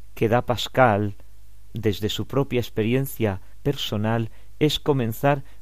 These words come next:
con un gran acto de humildad, abatirse, someterse, realizar los gestos de la fe con el fin de llegar a creer. El hombre no es más que una caña,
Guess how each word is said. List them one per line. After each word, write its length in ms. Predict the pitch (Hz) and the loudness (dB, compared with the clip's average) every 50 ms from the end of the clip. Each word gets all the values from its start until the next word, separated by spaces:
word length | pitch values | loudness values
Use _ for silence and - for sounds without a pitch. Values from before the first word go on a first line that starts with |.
| - | -4
con 180 | - 127 123 127 | 0 2 2 4
un 140 | 143 156 156 | 2 2 2
gran 240 | 151 143 143 127 | 2 2 2 2
acto 480 | 127 131 135 - - - - 123 117 120 - - - - - | 2 2 0 0 -4 -4 -4 -4 -4 -4 -8 -10 -12 -10 -8
de 160 | - 107 123 | -4 -2 0
humildad, 560 | 120 107 107 104 98 95 90 95 92 90 87 - - - - - - - - - | 0 2 2 0 0 0 0 0 0 -2 -2 -6 -8 -12 -12 -12 -12 -8 -2 2
abatirse, 920 | 123 117 104 107 101 - - 139 139 107 - - - - 92 87 85 92 - - - - - - - - - - - - - - - - - - - - | 2 2 2 2 0 0 0 0 0 0 -2 -4 -6 -6 -6 -6 -6 -8 -10 -10 -10 -10 -10 -10 -10 -10 -10 -10 -10 -12 -12 -10 -10 -10 -10 -10 -10 -10
someterse, 1040 | - - - 127 120 110 113 104 - - 135 131 117 107 - - - 98 92 92 - - - - - - - - - - - - | -8 -2 0 2 2 4 2 2 4 4 4 4 2 0 -6 -8 -6 -6 -6 -6 -8 -12 -12 -12 -12 -12 -12 -12 -12 -10 -8 -2
realizar 560 | - 123 127 127 113 117 - - 160 165 156 | 2 4 4 4 4 2 0 2 0 2 2
los 200 | 143 131 113 - | 0 -2 -2 -2
gestos 460 | - 156 151 - - - 127 110 101 | -2 -2 -2 -2 -2 -4 -4 -2 0
de 80 | 110 107 | 0 0
la 140 | 95 92 | 0 0
fe 360 | 92 - - - 107 107 104 - - - - - - - - - - - - - | -4 -4 -4 -2 -2 -2 -2 -4 -10 -12 -12 -12 -12 -12 -12 -12 -10 -10 -8 -2
con 180 | - 120 113 107 | 0 2 2 2
el 120 | 104 95 | 2 -2
fin 320 | - - - 143 151 151 | -2 -2 0 0 0 2
de 120 | 131 123 104 | 0 0 0
llegar 460 | 92 95 90 92 107 104 101 98 - - - - | 0 0 2 2 2 2 2 0 -4 -10 -8 -6
a 120 | - 104 - | -4 -4 -4
creer. 480 | - - 92 95 95 90 85 82 - - - - - - - - - - - - - - - - | -4 -4 0 0 2 0 0 -2 -6 -10 -10 -10 -10 -10 -10 -10 -10 -10 -10 -10 -10 -10 -2 4
El 200 | - 139 120 117 | 8 8 10 10
hombre 420 | 127 135 143 147 156 151 151 147 143 | 10 10 8 8 4 4 6 6 6
no 160 | 135 139 135 | 6 6 4
es 180 | 135 127 127 131 | 4 2 2 2
más 240 | 131 131 127 - | 2 2 2 0
que 200 | - - 131 127 | -2 0 0 2
una 200 | 131 127 120 117 | 2 4 2 0
caña, 640 | - - 123 117 117 113 107 104 101 98 90 82 87 | 2 4 4 4 4 4 2 2 2 0 0 -2 -6